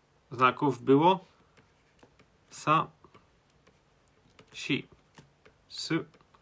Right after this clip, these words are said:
se, so, za, dzi, d. Jeżeli będziecie praktykować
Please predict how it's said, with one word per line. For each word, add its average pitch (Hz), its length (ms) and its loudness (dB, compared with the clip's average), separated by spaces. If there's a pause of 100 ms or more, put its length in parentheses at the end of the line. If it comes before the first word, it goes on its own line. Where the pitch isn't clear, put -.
(520)
se, - 320 -4 (1000)
so, - 360 -2 (2250)
za, 139 380 -2 (1400)
dzi, 120 360 -8 (1600)
d. 135 220 0 (1080)
Jeżeli 143 260 0
będziecie 143 360 0
praktykować 143 920 0